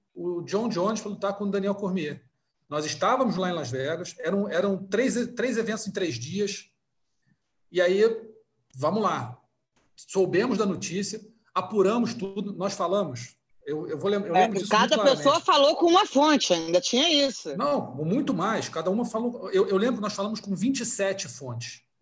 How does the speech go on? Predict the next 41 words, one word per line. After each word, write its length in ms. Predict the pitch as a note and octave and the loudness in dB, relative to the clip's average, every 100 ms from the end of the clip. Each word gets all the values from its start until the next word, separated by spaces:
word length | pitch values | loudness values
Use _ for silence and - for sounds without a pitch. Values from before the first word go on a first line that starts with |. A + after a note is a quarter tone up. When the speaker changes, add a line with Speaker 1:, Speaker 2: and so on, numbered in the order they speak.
| _ _ | _ _
Speaker 1:
o 120 | C#3+ | -4
número 300 | F3 A3+ G#3+ | 0 2 2
é 100 | E3 | 2
Speaker 2:
É. 40 | |
Speaker 1:
esse, 240 | C3+ A#2 A2+ | -2 -6 -10
vinte 200 | C#3 G3+ | -6 -6
e 40 | |
sete 300 | - F3 E3 | -6 -8 -8
fontes, 420 | - B2+ B2+ - _ _ _ _ | -10 -12 -12 -16 _ _ _ _
de 120 | D#3+ | -10
todas 520 | F#3+ - C4 G#3 E3+ | -4 2 4 4 2
as 120 | D#3 | -4
vertentes 520 | D3 D#3 - D#3 D3+ - | -2 -4 -4 -4 -4 -4
que 60 | |
você 100 | - | -6
pode 220 | C3 C#3+ B2+ | -6 -4 -4
imaginar, 420 | B2+ A#2+ A2+ - _ _ _ _ | -6 -8 -12 -16 _ _ _ _
família, 640 | - G3+ E3 E3 G3 E3+ E3+ | -6 -4 -2 -2 -2 0 -2
amigo, 520 | D3+ D#3 F#3+ F#3 D#3+ | -4 -4 0 0 0
não 60 | D#3+ | -6
sei 120 | F#3 | -8
o 40 | |
que, 80 | - | -10
descobrimos, 880 | E3+ G3+ - F#3+ D#3 D#3 B2+ A#2 - _ _ - | -12 -10 -6 -4 -2 -4 -4 -10 -16 _ _ -6
Anderson 380 | E3+ F3+ - D#3+ | -2 -2 -4 -8
Silva 380 | - E3+ F#3 | -4 -2 -2
está 200 | F3+ - | -4 -6
embarcando 520 | E3+ D#3+ B2+ - D#3 F3+ | -6 -6 -8 -8 -6 -4
agora 520 | G3 - D#3+ F#3+ G3 | -4 -4 -2 0 0
para 120 | F3+ | -4
Las 180 | D3+ B2 | -6 -6
Vegas 320 | C3+ D#3+ D#3+ | -6 -6 -8
para 100 | E3+ | -10
substituir 540 | C#3+ E3 - G3 E3+ | -10 -14 -12 -12 -10
John 220 | F3+ F#3+ F3+ | -4 -2 0
Jones. 400 | D3 C3+ A#2 C3 | -2 -4 -4 -6
Olha 100 | G3+ | -6
o 40 | |
tamanho 380 | - G3+ F3+ B3+ | -2 -2 -2 -4
do 80 | B3+ | -4
negócio. 520 | B3 D#3+ C#3 - | -6 -4 -4 -6